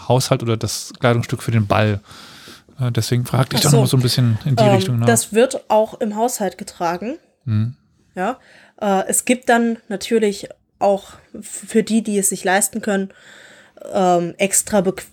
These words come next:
Speaker 2: bequem in Anführungszeichen Korsetts, die dann, äh, eben nur mit diesen Schnürbones gemacht
Speaker 1: Mhm.
Speaker 2: sind. Die b-, bleiben dabei, ähm,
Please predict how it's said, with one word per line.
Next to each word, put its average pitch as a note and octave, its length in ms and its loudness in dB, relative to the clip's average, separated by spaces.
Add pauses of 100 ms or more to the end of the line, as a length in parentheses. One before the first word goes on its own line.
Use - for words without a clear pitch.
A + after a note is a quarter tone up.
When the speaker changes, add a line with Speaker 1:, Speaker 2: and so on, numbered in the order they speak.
(360)
Speaker 2:
bequem G#3 560 0
in A#3 100 2
Anführungszeichen G3+ 840 -4
Korsetts, F#3+ 480 -4
die F#3 80 -10
dann, F3 240 -4 (320)
äh, - 320 -6
eben G#3+ 220 0
nur A3+ 180 4
mit G#3 180 0
diesen F3+ 460 -4 (840)
Schnürbones C4 1400 0 (220)
gemacht A#3+ 520 0
Speaker 1:
Mhm. A#2+ 80 0
Speaker 2:
sind. B3+ 480 -2 (220)
Die G#3+ 60 -2
b-, - 280 -10
bleiben F#3+ 580 0 (260)
dabei, F3+ 520 -4 (680)
ähm, F3+ 540 -2